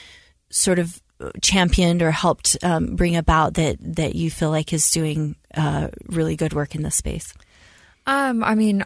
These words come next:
Speaker 2: my, I was also involved with my dad on the Adam Walsh Safety and Protection Act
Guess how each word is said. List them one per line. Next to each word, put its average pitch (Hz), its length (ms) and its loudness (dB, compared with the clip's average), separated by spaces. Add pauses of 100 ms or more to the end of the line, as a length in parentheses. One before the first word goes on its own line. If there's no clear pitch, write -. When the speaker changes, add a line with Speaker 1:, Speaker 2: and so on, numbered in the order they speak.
Speaker 2:
my, 185 600 0
I 190 160 0
was 190 200 0
also 175 440 0
involved 160 760 0
with 160 180 -6
my 165 140 -2
dad 156 460 0
on 160 260 -2
the 156 340 -2 (520)
Adam 165 360 0
Walsh 165 220 0
Safety 156 480 0
and 156 120 -6
Protection 160 680 -4
Act - 580 -2